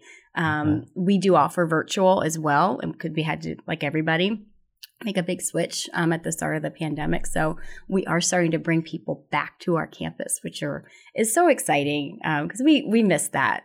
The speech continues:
Speaker 1: you know?
Speaker 2: Uh, there's a ton of value
Speaker 1: You
Speaker 2: in,
Speaker 1: know?
Speaker 2: in being in person. There just is.
Speaker 1: You know,
Speaker 2: <laughs> We're
Speaker 1: I
Speaker 2: social beings. It, it, we need to hug each other. We need to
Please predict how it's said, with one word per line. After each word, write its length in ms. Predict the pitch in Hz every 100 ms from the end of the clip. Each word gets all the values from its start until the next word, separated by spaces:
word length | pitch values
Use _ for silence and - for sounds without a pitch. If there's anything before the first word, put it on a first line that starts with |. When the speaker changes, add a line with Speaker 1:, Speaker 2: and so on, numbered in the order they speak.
| _ - -
Speaker 1:
you 100 | 185
know? 280 | 165 165 175
Speaker 2:
Uh, 220 | - 107 113
there's 160 | 107
a 40 | 90
ton 220 | - 127
of 80 | 95
value 420 | 85 82 82 82 76 113
Speaker 1:
You 140 | 220
Speaker 2:
in, 60 | 95
Speaker 1:
know? 280 | 202 196
Speaker 2:
in 60 | 98
being 220 | 196 190
in 120 | 87
person. 420 | - 87 80 87 85 - -
There 120 | 120
just 220 | 104 98
is. 380 | 87 87 82 -
Speaker 1:
You 120 | 220
know, 240 | 196 - 175
Speaker 2:
<laughs> 40 |
We're 80 | 131
Speaker 1:
I 40 |
Speaker 2:
social 400 | 120 147 131 120
beings. 500 | 104 104 90 85 - -
It, 220 | 107 101
it, 180 | 78 101 104
we 120 | 98
need 200 | 104 110
to 60 | 95
hug 220 | 135 143
each 180 | 131 123
other. 300 | 135 120 113
We 80 | 110
need 180 | 110 95
to 180 | 95